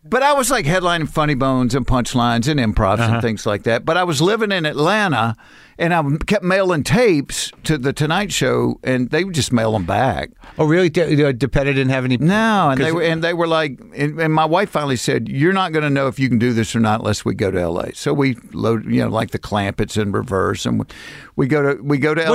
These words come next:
Speaker 1: L A.
Speaker 2: she doing for work
Speaker 1: Uh,
Speaker 2: during this one
Speaker 1: if,
Speaker 2: year?
Speaker 1: at this point, she's selling milk for a local milk company. She quit. I mean, she's doing a little bit of acting,
Speaker 2: Yeah.
Speaker 1: but she's, uh, but we're starting to make enough money to live.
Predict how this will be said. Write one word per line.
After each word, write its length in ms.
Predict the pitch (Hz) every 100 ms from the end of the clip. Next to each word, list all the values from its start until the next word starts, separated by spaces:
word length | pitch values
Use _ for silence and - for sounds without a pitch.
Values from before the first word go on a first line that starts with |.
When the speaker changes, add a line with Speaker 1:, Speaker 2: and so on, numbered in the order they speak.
| 151
Speaker 1:
L 40 |
A. 60 | 175
Speaker 2:
she 200 | 247 170
doing 280 | 208 160 123
for 140 | 135
work 460 | 120 117 90 - -
Speaker 1:
Uh, 200 | 190 214
Speaker 2:
during 180 | 131 131
this 240 | 117 -
one 120 | 120
Speaker 1:
if, 80 | 113
Speaker 2:
year? 160 | 151 101
Speaker 1:
at 200 | 185 165
this 180 | 214 247
point, 260 | - 262 220
she's 240 | - 196
selling 460 | - 233 269 220 160
milk 320 | 180 214 143
for 240 | - 165 143
a 60 |
local 380 | 135 165 180 175
milk 260 | 135 196 -
company. 200 | 135 -
She 100 | 135
quit. 240 | 160 220
I 120 | 208 185
mean, 160 | 202
she's 220 | 196 240 220
doing 160 | 403
a 20 |
little 160 | 233 190
bit 140 | 139
of 100 | 117
acting, 420 | 85 98 85 - 107
Speaker 2:
Yeah. 160 | 107
Speaker 1:
but 60 | 90
she's, 300 | 165 139 - - - - - _
uh, 300 | 170 190 165
but 180 | 175 247
we're 140 | 311
starting 360 | 233 - 247 196
to 40 |
make 180 | 175 185
enough 200 | 151 139
money 320 | 135 143 127
to 80 | 123
live. 560 | 123 139 110 110 -